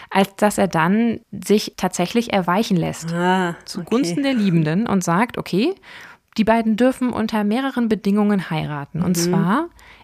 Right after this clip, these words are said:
Speaker 1: erstens, sie müssen mindestens drei Jahre warten, bis Catherine dann endlich einundzwanzig ist.
Speaker 2: Mhm.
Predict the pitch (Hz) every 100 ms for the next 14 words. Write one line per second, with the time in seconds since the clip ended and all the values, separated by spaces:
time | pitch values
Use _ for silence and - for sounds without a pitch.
0 | - 170 190 - 277 339 - - 208 202
1 | 196 190 220 277 269 240 240 - 175 196
2 | 202 185 160 156 175 - 240 247 233 202
3 | 202 - 196 196 214 196 185 175 170 175
4 | 180 - 160 160 156 - 160 156 196 -
5 | 311 170 160 165 220